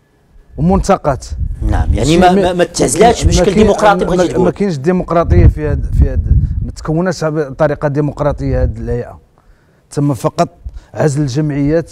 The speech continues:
Speaker 1: المقربة وال-، وال-، والتابعة وال-، والممتدة ديال رئيس المجلس، آه، الجماهيري.
Speaker 2: الأغلبية
Speaker 1: آه،
Speaker 2: المسيرة.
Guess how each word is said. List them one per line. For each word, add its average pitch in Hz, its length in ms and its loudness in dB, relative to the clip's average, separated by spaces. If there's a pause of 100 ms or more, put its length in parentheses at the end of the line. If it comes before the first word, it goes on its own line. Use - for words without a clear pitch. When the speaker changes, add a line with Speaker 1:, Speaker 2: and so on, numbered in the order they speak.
Speaker 1:
المقربة 139 1120 -2
وال-، 135 580 -4 (280)
وال-، 151 340 -2
والتابعة 143 760 0
وال-، 139 560 -4
والممتدة 135 1120 -4 (380)
ديال 135 460 -2
رئيس 143 400 -4
المجلس، 135 540 -6
آه، 67 840 -18
الجماهيري. 113 720 -6
Speaker 2:
الأغلبية 123 480 -2
Speaker 1:
آه، 127 40 -2
Speaker 2:
المسيرة. 98 440 -8